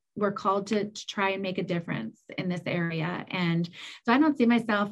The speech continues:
ever shying away or ever pulling back at all.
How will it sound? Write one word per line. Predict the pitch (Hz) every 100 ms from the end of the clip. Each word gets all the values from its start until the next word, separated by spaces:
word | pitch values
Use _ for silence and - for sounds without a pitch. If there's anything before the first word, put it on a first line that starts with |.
| -
ever | 196 196 196
shying | - 196 202 214
away | 196 175 202 262 -
or | 208 190 -
ever | 196 202
pulling | 202 208 196 196
back | 185 175 202
at | 214 214
all. | 196 196 220